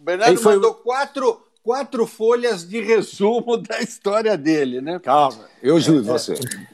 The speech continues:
Speaker 2: Eu ajudo você. Isto,
Speaker 1: Isso
Speaker 2: isto foi
Speaker 1: aí,
Speaker 2: o, o início.
Speaker 1: em oitenta e dois, oitenta e dois, é isso, Ricardo?
Speaker 2: É.
Speaker 1: Você, tu,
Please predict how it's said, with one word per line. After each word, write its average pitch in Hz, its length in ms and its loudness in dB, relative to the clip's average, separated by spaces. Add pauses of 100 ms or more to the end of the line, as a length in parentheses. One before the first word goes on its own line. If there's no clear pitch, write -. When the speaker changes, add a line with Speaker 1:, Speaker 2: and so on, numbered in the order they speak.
(100)
Speaker 2:
Eu 156 300 -2
ajudo 120 200 2
você. 120 380 -6 (240)
Isto, 156 340 0
Speaker 1:
Isso 202 60 6
Speaker 2:
isto 202 180 2
foi 196 80 6 (200)
Speaker 1:
aí, 139 200 -8 (140)
Speaker 2:
o, 139 80 -10
o 147 80 -4
início. 127 280 -2
Speaker 1:
em 196 60 0
oitenta 240 560 0
e 214 60 4
dois, 156 480 0
oitenta 220 540 -4
e 185 40 -2
dois, 151 400 -2
é 151 100 -2
isso, 160 600 -6
Ricardo? 120 500 -4
Speaker 2:
É. - 40 -14
Speaker 1:
Você, 185 200 -4
tu, 165 280 -6